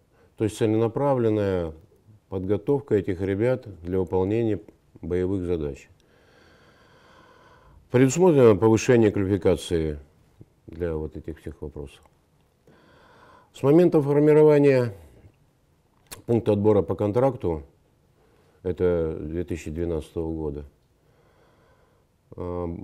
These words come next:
более пяти с половиной тысяч наших татарстанцев изъявили желание проходить службу по контракту. География службы обширная. Некоторые хотят вернуться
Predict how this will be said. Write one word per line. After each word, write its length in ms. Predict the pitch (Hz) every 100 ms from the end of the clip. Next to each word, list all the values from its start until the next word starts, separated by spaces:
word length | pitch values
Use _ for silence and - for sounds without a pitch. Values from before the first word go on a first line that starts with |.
| -
более 380 | - 92 135 123
пяти 260 | 107 120 123
с 60 |
половиной 300 | 113 113 110
тысяч 260 | 107 95 -
наших 320 | 85 78 76 - _ _ _ _ _ _ _ _ _ _ _ _ _
татарстанцев 720 | 90 92 82 - 139 127 104 _ _ _ _ _ _ -
изъявили 480 | 101 101 107 101 95
желание 420 | 90 95 117 113
проходить 460 | 90 80 87 87 82
службу 260 | 101 92
по 140 | 82 82
контракту. 540 | 73 69 67 - - - _ _ -
География 760 | 101 110 127 120 113 95 87 -
службы 360 | 110 101 90
обширная. 600 | 90 - - 82 73 69 - _ _ _ _ _ _ _ _ _ _ _ _ _ _ _ _ 101
Некоторые 720 | 131 143 - 95 87 78 73
хотят 420 | 90 90 98 80
вернуться 760 | 90 87 87 80 - 90 78